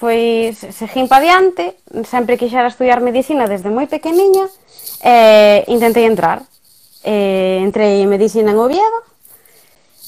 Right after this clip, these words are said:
e a morriña puídome, e pedín o traslado de expediente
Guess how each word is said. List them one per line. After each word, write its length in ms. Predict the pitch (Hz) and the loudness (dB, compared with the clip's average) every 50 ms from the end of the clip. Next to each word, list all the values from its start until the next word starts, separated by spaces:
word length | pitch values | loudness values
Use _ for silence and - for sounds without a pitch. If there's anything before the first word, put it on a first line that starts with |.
| - - | -6 -2
e 160 | - 202 196 202 | 0 2 4 4
a 40 | 208 | 4
morriña 460 | 214 214 214 226 247 240 240 233 220 - | 4 2 2 2 2 2 2 0 -2 0
puídome, 840 | 320 330 330 330 349 339 330 339 339 339 339 320 262 233 220 220 214 | 0 2 2 2 2 0 0 0 -2 -2 0 2 2 4 4 2 2
e 40 | 214 | 0
pedín 240 | - 233 226 269 269 269 | -2 -2 0 2 2 2
o 20 | 269 | 2
traslado 340 | 262 226 262 262 240 247 240 | 0 2 4 4 4 4 4
de 60 | 214 247 | 0 -2
expediente 400 | 240 - 233 - 240 240 233 | -2 0 -2 0 0 0 -2